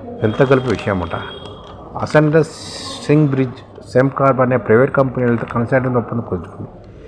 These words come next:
ఈ ప్రభుత్వ కం-, ప్రభుత్వ కంపెనీలని బాబు సర్కార్ బుకాయించింది. సింగపూర్లో చాలా కంపెనీలు, ప్రభుత్వ సంస్థల వాటా అంతో ఇంతో ఉంటుంది. సెమ్కార్ప్లో కూడా టమాసెక్ హోల్డింగ్స్ లిమిటెడ్ అనే ప్రభుత్వ సంస్థ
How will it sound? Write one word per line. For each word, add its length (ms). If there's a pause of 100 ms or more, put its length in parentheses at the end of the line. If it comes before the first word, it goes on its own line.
(340)
ఈ 80
ప్రభుత్వ 440
కం-, 260 (320)
ప్రభుత్వ 340
కంపెనీలని 600
బాబు 320
సర్కార్ 340
బుకాయించింది. 680 (440)
సింగపూర్లో 560 (160)
చాలా 180
కంపెనీలు, 480
ప్రభుత్వ 400
సంస్థల 320
వాటా 300
అంతో 260
ఇంతో 240
ఉంటుంది. 380 (840)
సెమ్కార్ప్లో 640
కూడా 400 (320)
టమాసెక్ 460 (100)
హోల్డింగ్స్ 420
లిమిటెడ్ 300
అనే 140
ప్రభుత్వ 400
సంస్థ 360